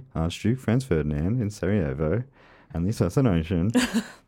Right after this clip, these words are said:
Speaker 1: Uh, time was short to find a diplomatic solution that would prevent a regional war from becoming a world war. So this is, this was a telegram from Tsar Nicholas. He wrote,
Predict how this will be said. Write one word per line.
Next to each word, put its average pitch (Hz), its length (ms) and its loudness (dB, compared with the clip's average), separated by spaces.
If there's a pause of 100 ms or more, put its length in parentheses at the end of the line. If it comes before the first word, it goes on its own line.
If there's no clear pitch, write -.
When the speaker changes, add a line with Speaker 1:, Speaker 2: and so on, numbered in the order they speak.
Speaker 1:
Uh, 117 280 6
time 180 300 4
was 185 100 4
short 175 240 4
to 151 60 -2
find 143 260 4
a - 20 4
diplomatic 117 500 2
solution 110 480 0
that 107 120 0
would 95 100 0
prevent 101 380 0
a 78 60 -4
regional 117 400 0
war 80 260 0
from 92 160 -6
becoming 87 560 -4
a 85 80 -4
world 87 520 4
war. 69 460 0 (480)
So - 140 -4
this 113 160 -2
is, 113 240 0
this 127 200 0
was 104 320 -4 (100)
a 90 120 -2
telegram 95 420 2
from 87 200 -4
Tsar 113 500 -2
Nicholas. - 640 -8 (400)
He 110 120 4
wrote, 98 340 4